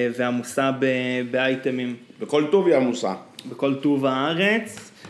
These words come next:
Speaker 1: וגם מחוץ לארץ.
Speaker 2: הרבה מחוץ
Speaker 1: אוהו.
Speaker 2: לארץ הפעם.
Speaker 1: ש-, אני רוצה לעשות ל-, אני הכנתי היום, אה, לאיתן הרבה הפעלות. אני רוצה לתת לך טיזר אחד. תסתכל פה בשיחות שלי בוואטסאפ.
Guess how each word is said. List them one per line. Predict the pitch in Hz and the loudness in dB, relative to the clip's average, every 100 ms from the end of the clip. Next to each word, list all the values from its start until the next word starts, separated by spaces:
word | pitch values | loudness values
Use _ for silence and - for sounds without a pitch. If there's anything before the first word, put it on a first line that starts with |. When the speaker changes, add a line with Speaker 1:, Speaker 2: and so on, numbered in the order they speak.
| - - | -18 -10
Speaker 1:
וגם | 123 139 143 | -2 2 2
מחוץ | 135 135 131 | 2 -2 -2
לארץ. | 131 117 107 113 110 - - - - - - - _ 98 | -2 -2 -2 -4 -6 -10 -16 -18 -20 -20 -20 -20 _ -10
Speaker 2:
הרבה | 92 101 151 | -2 2 2
מחוץ | 147 123 | 2 4
Speaker 1:
אוהו. | 135 | 4
Speaker 2:
לארץ | 92 90 - | 2 -2 -8
הפעם. | 87 87 85 - - - - | -14 -12 -14 -16 -20 -20 -14
Speaker 1:
ש-, | - | -8
אני | 143 131 | -4 -4
רוצה | 120 156 | -2 -2
לעשות | 147 | -2
ל-, | 156 - - | -4 -4 -6
אני | 131 147 | 0 2
הכנתי | 143 151 143 | 2 2 2
היום, | 143 135 127 | 2 2 0
אה, | 127 | 0
לאיתן | 127 127 135 135 | 0 0 0 -2
הרבה | 120 131 | 0 -2
הפעלות. | 131 - 117 160 165 | -2 -4 -4 -4 -4
אני | 131 | -8
רוצה | 120 - | -6 -4
לתת | 139 160 147 | -4 -4 -6
לך | - 135 | -8 -8
טיזר | - 170 147 131 | 0 0 0 -2
אחד. | 117 - 175 156 170 208 - - - - _ - | -4 0 2 2 0 -4 -8 -20 -20 -20 _ -12
תסתכל | 120 - 113 131 | -10 -8 -4 -2
פה | 151 | -2
בשיחות | 127 - 123 120 | -4 -4 -6 -4
שלי | 127 123 | -2 -2
בוואטסאפ. | 117 110 113 - 147 | -2 -2 -4 -4 -4